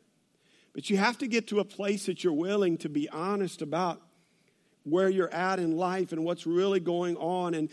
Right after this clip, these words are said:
this is what Mary is doing. She's like, "I've got plans. How can this be?" I love this question that she asked God. That she says, "God, I,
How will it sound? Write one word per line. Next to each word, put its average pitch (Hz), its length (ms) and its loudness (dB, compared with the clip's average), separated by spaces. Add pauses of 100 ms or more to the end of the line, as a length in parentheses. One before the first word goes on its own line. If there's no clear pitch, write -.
(140)
this 226 280 6
is 226 120 -2
what 202 300 0
Mary 190 420 6
is 175 160 4
doing. 170 320 4
She's 208 320 -2
like, 180 220 0
"I've 190 180 2
got 226 240 0
plans. 202 440 2
How 190 200 4
can 220 180 0
this 214 200 0
be?" 170 400 6 (1200)
I 175 80 4
love 214 300 8
this 233 180 4
question 214 480 2
that 190 120 -2
she 185 220 2
asked 185 300 2
God. 160 360 0 (1600)
That - 100 -12
she 220 200 0
says, 220 420 4
"God, 214 340 6
I, 196 160 0